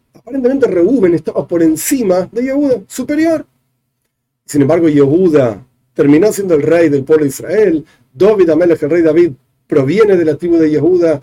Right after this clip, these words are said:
que es el reinado por siempre. Moshiach proviene de la tribu de Yehuda. Entonces, tenemos que entender cuál es la cuestión, el análisis más profundo de la vida de Reuben,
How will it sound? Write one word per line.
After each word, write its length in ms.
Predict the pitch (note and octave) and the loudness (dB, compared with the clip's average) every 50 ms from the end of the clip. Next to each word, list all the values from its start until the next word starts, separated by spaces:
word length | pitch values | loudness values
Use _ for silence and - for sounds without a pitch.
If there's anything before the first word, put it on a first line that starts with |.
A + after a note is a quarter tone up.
| - _ _ | -10 _ _
que 100 | - D3 | -12 -6
es 80 | - D3+ | -4 -2
el 60 | C3+ | 0
reinado 360 | C#3+ C#3+ C#3+ E3 E3 D#3+ C#3+ | 0 0 2 2 2 0 0
por 140 | C#3+ C3+ C3+ | -2 -6 -4
siempre. 320 | - G#3 A3 G3+ G3+ F#3+ | -2 0 0 2 2 0
Moshiach 540 | F3+ F#3 F#3 - - A#3+ C4 C4+ A#3 F3+ - | 0 0 -2 -2 -4 -4 -2 -2 -4 -4 -6
proviene 360 | _ E3 E3 D3 D#3+ E3+ D3+ | _ -2 2 2 4 4 2
de 60 | D3 | 2
la 80 | C#3+ - | -2 -2
tribu 200 | - D#3 C#3+ C#3 | -2 -2 0 0
de 80 | C3+ C3+ | 0 0
Yehuda. 400 | D3 E3 F3+ A#3+ A3+ G#3+ - - _ _ _ _ _ _ | 0 0 0 2 0 0 -2 -2 _ _ _ _ _ _
Entonces, 460 | - G3 - A#3 G#3 G#3+ G#3 - - _ _ _ _ _ | -8 -4 -2 0 0 0 -2 -4 -10 _ _ _ _ _
tenemos 280 | _ - G3+ A3+ A3 - | _ 0 0 0 2 0
que 80 | - - | 0 0
entender 380 | C#3+ D#3+ D3 C#3+ C#3 B2 B2 - _ _ _ _ _ | 2 2 2 2 0 -2 -6 -12 _ _ _ _ _
cuál 280 | - E3 F#3 A3+ A#3 A#3+ | -6 -4 -2 0 0 0
es 180 | A#3 G3+ - | 0 0 0
la 140 | F3 E3 C#3+ | -4 -6 -6
cuestión, 480 | - - B2 - _ - G3+ A3 A3 F3+ | -6 -8 -12 -12 _ -4 0 2 2 4
el 100 | D#3 C#3+ | 2 2
análisis 460 | C#3+ D3+ F#3 G3 F#3+ E3+ - D3 C3 | 2 2 2 0 0 -2 -2 -4 -4
más 180 | C3+ F3 F3+ F3+ | -4 -6 -6 -8
profundo 720 | - D#3+ D#3+ - - A3+ B3 A3 F3+ D3+ D3+ D3+ D3+ D3 - _ _ | -8 -8 -8 -8 -6 -6 -4 -4 0 2 2 2 2 0 -6 _ _
de 80 | C3+ C#3+ | -2 0
la 100 | C#3 C3 | 0 2
vida 200 | D3 F3 G#3 G3 | 2 2 2 2
de 100 | E3+ D#3+ | 0 0
Reuben, 480 | C#3+ C#3+ C3+ D#3+ E3+ C#3+ C3 A2+ F#2+ | 0 2 2 2 2 2 0 -6 -8